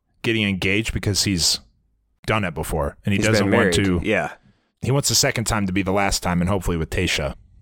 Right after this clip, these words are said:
Speaker 1: But, you know, Brendan's bro-, th-, these hometowns are gonna be tough to talk about,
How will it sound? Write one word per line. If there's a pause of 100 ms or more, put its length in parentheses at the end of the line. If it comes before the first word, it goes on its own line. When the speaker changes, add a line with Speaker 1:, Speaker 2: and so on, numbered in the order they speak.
(1400)
Speaker 1:
But,
you
know, (180)
Brendan's
bro-, (280)
th-, (160)
these
hometowns
are
gonna
be
tough
to
talk
about,